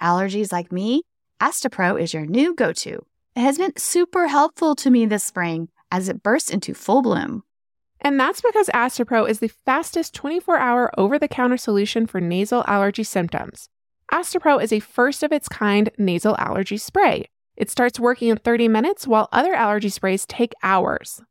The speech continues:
Speaker 1: Astepro is the first and only twenty-four hour steroid-free allergy spray, and Astepro delivers full prescription strength indoor and outdoor allergy relief from nasal congestion,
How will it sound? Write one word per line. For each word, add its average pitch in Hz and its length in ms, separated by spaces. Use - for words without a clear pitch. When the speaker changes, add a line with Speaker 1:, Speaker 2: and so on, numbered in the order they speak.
Speaker 1:
Astepro 269 460
is - 120
the 214 100
first 339 440
and 254 160
only 196 520
twenty-four 208 640
hour 170 440
steroid-free 294 1080
allergy 165 440
spray, 156 500
and 214 100
Astepro 254 480
delivers 208 460
full 311 380
prescription 226 560
strength - 480
indoor 247 560
and 185 260
outdoor 330 440
allergy 190 420
relief 185 440
from 170 300
nasal 208 300
congestion, 311 720